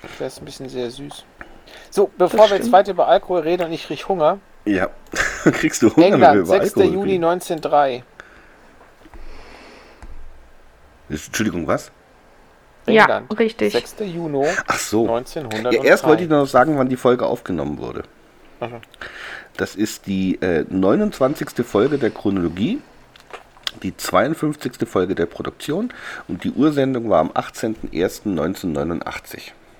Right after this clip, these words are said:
Speaker 2: So, dann macht noch eure Bewertung.
Speaker 3: Machen wir noch die Bewertung?
Speaker 1: Ach
Speaker 3: Na
Speaker 1: so.
Speaker 3: gut.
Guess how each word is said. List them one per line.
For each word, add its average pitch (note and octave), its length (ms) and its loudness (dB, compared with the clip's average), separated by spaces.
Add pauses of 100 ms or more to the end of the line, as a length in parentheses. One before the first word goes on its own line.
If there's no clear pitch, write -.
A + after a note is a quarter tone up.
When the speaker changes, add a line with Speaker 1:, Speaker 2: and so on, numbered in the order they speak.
(1700)
Speaker 2:
So, B3 120 2
dann A3+ 160 4
macht A#3 200 2
noch A#3+ 140 4
eure A3 200 4
Bewertung. A#3+ 600 4 (1400)
Speaker 3:
Machen G#2+ 140 -4
wir G2+ 80 0
noch A2+ 60 -4
die A2+ 60 -14
Bewertung? B2+ 440 -2
Speaker 1:
Ach - 60 -12
Speaker 3:
Na - 60 -2
Speaker 1:
so. E3 80 -2
Speaker 3:
gut. - 100 0